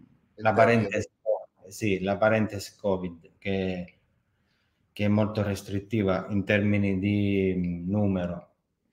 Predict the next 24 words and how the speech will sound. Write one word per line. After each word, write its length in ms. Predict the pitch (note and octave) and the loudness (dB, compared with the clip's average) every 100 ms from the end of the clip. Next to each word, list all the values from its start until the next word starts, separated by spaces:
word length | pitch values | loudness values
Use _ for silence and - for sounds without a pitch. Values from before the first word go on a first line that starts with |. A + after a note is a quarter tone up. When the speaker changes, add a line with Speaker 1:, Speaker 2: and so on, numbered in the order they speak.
| _ | _
Speaker 2:
Però, 680 | B2+ C3 A#2 A2 G#2+ G2+ G2 | 2 6 6 6 4 2 0
mm, 340 | F#2 F2+ F2 E2+ _ _ _ _ _ | -2 -4 -6 -10 _ _ _ _ _
in 100 | G#2 | -6
Sicilia 420 | A#2 G#2 C3 A#2+ | -2 2 4 4
diciamo 400 | G2+ G2 G#2+ G2+ | 4 2 2 2
che 300 | G2 G2 F#2 | 2 2 0
ai 240 | F2+ F2 F#2 | -2 -2 -2
matrimoni 760 | A2+ - A#2 B2+ A#2 G#2 F#2+ | -2 -2 0 2 2 2 0
non 200 | F#2 G2+ | 0 -2
si 120 | G2+ G#2 | 0 2
annoia, 480 | F#2+ F#2 F2 D#2+ - | 2 0 -4 -8 -8
non 200 | G2+ G2+ | -4 -4
ci 120 | G#2 | -6
si 100 | F#2+ | -4
annoia, 480 | G2 F#2+ F2 D#2 - | -2 -2 -6 -10 -16
ecco. 220 | F2+ - - _ _ _ _ _ _ _ _ _ _ _ - _ _ _ _ - - _ _ _ - - - - | -20 -20 -20 _ _ _ _ _ _ _ _ _ _ _ -20 _ _ _ _ -20 -20 _ _ _ -20 -20 -20 -18
Speaker 1:
Invece 580 | B2+ D3 C3 G2 - A#2 | -12 -8 -8 -8 -10 4
Speaker 2:
È 80 | D3+ | 6
un 120 | D#3+ | 12
po', 320 | F#3+ E3 D3+ | 12 12 12
un 120 | D3 | 6
po' 180 | D3+ G3+ | 12 12
anche 460 | D3+ D3 C#3 B2+ B2 | 12 8 8 6 8
come, 840 | C3 C3 B2+ B2 A#2+ A2+ - - | 6 8 6 4 2 0 -6 -18